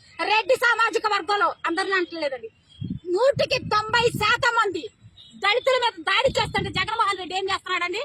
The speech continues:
నా దళితులు, నా ఎస్సీలు, నా బీసీలు, నా మైనారిటీలు అన్నటువంటి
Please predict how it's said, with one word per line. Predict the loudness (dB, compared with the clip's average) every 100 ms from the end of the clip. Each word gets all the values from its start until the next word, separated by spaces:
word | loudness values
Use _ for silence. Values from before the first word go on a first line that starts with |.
| -10 _ _ _ -2
నా | 2 2 0
దళితులు, | -2 -4 -2 0 2
నా | 2 2
ఎస్సీలు, | 0 -6 -4 -2
నా | 0 2
బీసీలు, | 2 2 -2 -2 0
నా | 0 2
మైనారిటీలు | 0 0 -2 -4 -4 -2
అన్నటువంటి | -2 -4 -6 -4